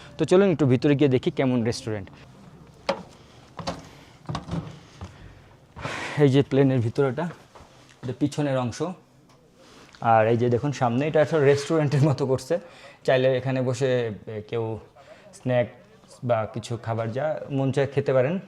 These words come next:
এই রি-, রি-, এই রিসোর্ট থেকে এটা করা। আর বর্ষাকালে আসলে আরও সুন্দর ভিউ দেখা যায়, আর শীতকালে আসলে আবার অবশ্য বরফ দিয়ে ঢেকে থাকে। তো হচ্ছে গিয়ে ছবি তোলার জন্য ভিউ পয়েন্ট।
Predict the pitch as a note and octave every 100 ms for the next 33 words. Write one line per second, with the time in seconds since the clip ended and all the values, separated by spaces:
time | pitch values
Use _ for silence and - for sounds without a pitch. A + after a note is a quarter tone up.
0 | - B2 A#2+ B2 C3+ A#2+ - B2 B2+ B2+
1 | C#3 B2+ - B2 A#2 A#2 A2 - - -
2 | - _ B2 A2+ D3+ - - - - A2+
3 | A2+ B2 B2+ A#2+ B2 C#3+ - D3+ C#3+ D#3
4 | D#3 D#3 B2 - - - - C#3 A#2+ D3
5 | B2+ C#3+ C3+ - C#3 C#3 B2+ C3+ C3 B2
6 | B2+ C#3+ D3 A#2 A2 - E3+ - E3+ D#3
7 | C#3+ C#3 C#3 A#2+ - - - - C3 C3
8 | - C#3 A2 - - B2 C3+ B2 A#2+ C#3
9 | B2 A#2 C3 C3+ B2+ E3 G3 - - -
10 | - - - - B2 C#3 B2 C3+ B2 -
11 | C3+ C3 C#3 C3 A#2 A#2+ A#2 A2+ A#2+ A#2+
12 | D3